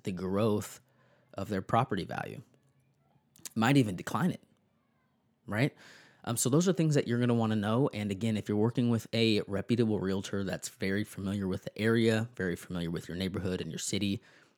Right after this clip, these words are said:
they may know, they may not. There's, there, this is not a foolproof plan,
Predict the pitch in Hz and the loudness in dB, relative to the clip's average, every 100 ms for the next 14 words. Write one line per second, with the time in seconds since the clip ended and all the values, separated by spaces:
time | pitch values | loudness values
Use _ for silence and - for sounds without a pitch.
0 | _ - 104 127 180 170 170 151 175 - | _ -14 2 6 6 6 4 4 2 -2
1 | - 127 101 113 107 95 - _ _ _ | -8 -8 -4 -4 -4 -6 -10 _ _ _
2 | - 107 95 110 - 110 - 123 120 - | -8 -6 -4 -4 -4 -4 0 0 0 0
3 | 110 - 120 - - 90 98 | -2 0 -4 -2 -4 -4 -4